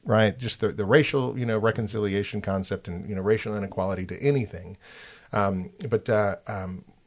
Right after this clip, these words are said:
interesting, another one I, I loved, he said, "Life's most persistent and urgent question is,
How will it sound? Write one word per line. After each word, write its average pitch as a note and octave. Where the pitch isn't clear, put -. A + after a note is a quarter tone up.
interesting, D3+
another C3+
one A#2+
I, G#2
I A2+
loved, G#2+
he G#2
said, G#2+
"Life's B2
most C#3
persistent D3+
and A2+
urgent B2+
question -
is, F#2